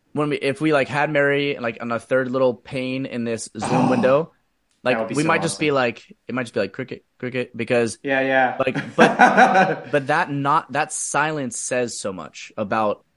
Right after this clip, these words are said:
Speaker 1: what discernment is. And so, Mary, thank you for your contribution.
Speaker 2: Yeah, thank you,
Speaker 1: Like,
Speaker 2: Mary. She
Speaker 1: maybe
Speaker 2: doesn't have to say anything. <laughs>
Speaker 1: Yeah, she doesn't have to say anything. So let's, maybe let's end this episode because that was, that was cool to begin this series with, with Mary,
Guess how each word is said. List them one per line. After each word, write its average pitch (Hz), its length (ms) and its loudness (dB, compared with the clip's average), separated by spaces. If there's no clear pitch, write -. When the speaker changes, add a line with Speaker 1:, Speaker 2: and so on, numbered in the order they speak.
Speaker 1:
what 113 380 -2
discernment 110 520 -6
is. 82 480 -8
And 107 100 -8
so, 113 100 -4
Mary, 123 320 2
thank 131 280 -4
you 101 160 -4
for 104 160 -12
your 101 120 -8
contribution. 95 640 -12
Speaker 2:
Yeah, 113 340 -6
thank 120 220 -8
you, 123 60 -4
Speaker 1:
Like, 113 100 0
Speaker 2:
Mary. 101 220 -10
She 135 180 -10
Speaker 1:
maybe 156 160 2
Speaker 2:
doesn't 147 140 0
have 160 120 -4
to - 60 -14
say 143 200 0
anything. 127 420 -4
<laughs> - 100 -16
Speaker 1:
Yeah, 175 120 6
she - 60 4
doesn't 170 160 0
have 160 100 4
to 151 60 -2
say 143 160 0
anything. 131 240 -4
So 156 120 0
let's, 170 180 0
maybe 170 140 0
let's 202 160 0
end 160 140 -4
this 160 100 -4
episode 156 380 -4
because 127 260 -4
that 131 120 0
was, 135 380 -2
that 180 100 0
was 226 120 0
cool 165 260 -6
to 110 100 -8
begin 156 520 -6
this 147 180 -8
series 147 340 -4
with, 139 280 -6
with 120 120 -8
Mary, 135 360 -2